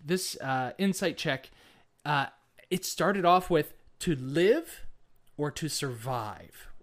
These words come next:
And that just really, like, resonated with me. That, that line.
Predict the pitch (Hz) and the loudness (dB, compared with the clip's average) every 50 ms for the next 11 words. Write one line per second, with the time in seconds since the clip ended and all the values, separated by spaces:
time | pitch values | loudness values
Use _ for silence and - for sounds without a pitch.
0 | - - 147 185 214 214 - 240 202 226 240 220 202 190 180 156 143 139 - - | -10 -4 -2 0 0 0 -2 -4 2 4 6 8 8 8 8 6 4 2 0 -6
1 | 127 143 143 156 151 156 151 143 147 135 123 120 120 113 110 110 110 107 - - | -8 -2 2 4 4 4 4 2 0 0 0 -4 -6 -6 -8 -10 -12 -12 -10 -10
2 | 117 120 117 151 160 151 - 139 160 - - - 143 147 151 151 160 180 196 214 | -8 -4 -2 0 0 0 0 0 0 0 0 -2 0 0 2 2 2 2 0 -2
3 | 254 302 320 | -2 -6 -8